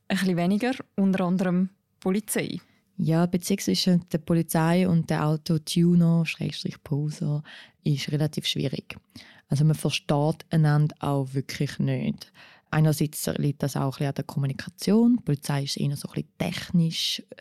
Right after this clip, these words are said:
Speaker 2: redet auch technisch. Und der Emin und seine Freunde, die reden im Slang und, äh,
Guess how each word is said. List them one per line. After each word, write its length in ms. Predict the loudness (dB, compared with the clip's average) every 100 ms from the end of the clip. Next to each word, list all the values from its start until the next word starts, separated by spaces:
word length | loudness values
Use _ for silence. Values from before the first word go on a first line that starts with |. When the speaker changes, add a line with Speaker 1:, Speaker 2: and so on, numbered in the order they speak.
| -2
Speaker 2:
redet 200 | -2 0
auch 140 | -2 -2
technisch. 680 | -2 -2 -2 0 2 2 -4 -12 -20 -8
Und 140 | -4 -2
der 100 | 2
Emin 400 | 2 4 2 0
und 340 | -2 -6 -8
seine 200 | -6 -6
Freunde, 280 | -4 -4 -4
die 360 | -4 -4 -4 -6 -8 -14 -12 -10 -4
reden 200 | -4 -2
im 120 | -4
Slang 720 | -6 -4 -2 0 0 0 0 -2
und, 380 | -2 0 -2 -4
äh, 260 | -8 -8